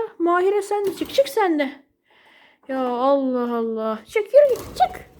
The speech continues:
Annenizin yuvasına. Cık, cık, cık, cık. Ne işiniz var sizin orada ya? Vallahi billahi ya.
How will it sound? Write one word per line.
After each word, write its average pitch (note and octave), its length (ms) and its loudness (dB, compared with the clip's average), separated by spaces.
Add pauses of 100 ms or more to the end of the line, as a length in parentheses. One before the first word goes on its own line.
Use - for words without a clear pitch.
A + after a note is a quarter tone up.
(800)
Annenizin C#4 680 -4
yuvasına. A#3+ 580 -10 (920)
Cık, - 180 -10
cık, - 400 -14
cık, - 500 -20
cık. - 80 -20 (840)
Ne F#4 200 -6
işiniz G4+ 420 -2
var E4 140 0
sizin D4+ 360 -6
orada C4+ 320 -4
ya? B3 480 -2 (1700)
Vallahi D4+ 1600 0
billahi A#3+ 800 -4
ya. A3 480 -4